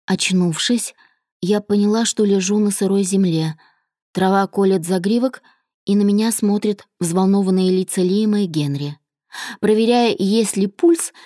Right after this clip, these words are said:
Лим прижал пальцы к моей шее, правда, не там, где нужно. Сгорая от стыда, я снова закрыла глаза.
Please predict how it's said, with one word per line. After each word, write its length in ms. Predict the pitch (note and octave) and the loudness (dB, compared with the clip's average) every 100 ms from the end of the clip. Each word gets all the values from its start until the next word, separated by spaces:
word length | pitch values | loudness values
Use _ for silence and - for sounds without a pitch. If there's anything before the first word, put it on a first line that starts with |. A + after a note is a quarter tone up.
| - - | -14 -4
Лим 260 | A3+ B3+ A#3+ | 2 2 2
прижал 400 | A3 G#3 A3 G#3 | 2 0 0 0
пальцы 380 | A3+ A3 A3+ | -2 -2 -2
к 80 | G#3 | -2
моей 220 | G3+ G#3+ | 0 0
шее, 440 | G#3 F3 D3+ C#3+ C3+ _ - | 0 -2 -2 -2 -8 _ -6
правда, 420 | F#3 F3 E3 F3 | -2 -2 -2 -2
не 160 | F3 E3+ | 0 0
там, 220 | E3+ D#3+ | 0 0
где 120 | F3 | 0
нужно. 440 | F#3+ C3 - B2+ - _ _ - - _ - | 0 -2 -6 -10 -12 _ _ -20 -20 _ -8
Сгорая 420 | D#3+ G3+ A3+ A#3+ | -2 0 2 2
от 200 | - G3+ | 0 -2
стыда, 320 | - G3+ F#3 A#3 | -2 -2 0 0
я 180 | G3+ | 0
снова 320 | F#3 G#3 G#3 G#3 | 0 0 0 0
закрыла 440 | F3 D#3+ E3+ F#3 | -2 -4 -4 -2
глаза. 600 | F3 F3 E3 C3 C3 - | -2 -2 -2 -6 -8 -10